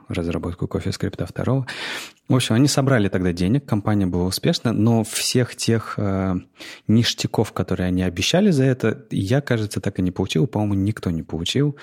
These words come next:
И то, что они обещали, что будет, э, ранний доступ к бете, у вас, как у, э,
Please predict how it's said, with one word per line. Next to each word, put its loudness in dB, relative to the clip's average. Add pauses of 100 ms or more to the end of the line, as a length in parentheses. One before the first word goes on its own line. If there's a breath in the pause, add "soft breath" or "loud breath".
(360 loud breath)
И 2 (380)
то, 2
что 0
они 4
обещали, 2
что -2
будет, 0
э, -2
ранний 2
доступ -2
к -2
бете, 2 (580 loud breath)
у 4
вас, 2
как -4
у, 2
э, -2